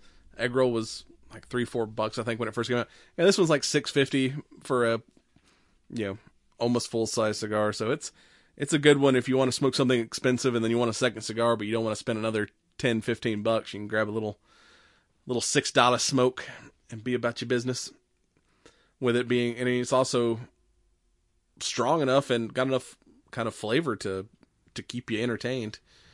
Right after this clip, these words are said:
You know, sometimes you buy a cheap cigar and it, you, you know you bought a <laughs> cheap cigar where, you know, like I said, this and, like, what is it, the, uh, the Knuckle Dusters, you know, there are, you know,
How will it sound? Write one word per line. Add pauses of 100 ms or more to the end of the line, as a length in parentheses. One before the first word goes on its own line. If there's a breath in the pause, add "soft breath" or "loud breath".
(400 soft breath)
You
know,
sometimes
you
buy
a
cheap
cigar
and
it,
you,
you
know
you
bought
a
<laughs>
cheap
cigar
where, (440 loud breath)
you
know,
like
I
said,
this
and,
like,
what
is
it,
the,
uh, (440)
the
Knuckle
Dusters, (120)
you
know,
there (760 soft breath)
are, (1120)
you
know,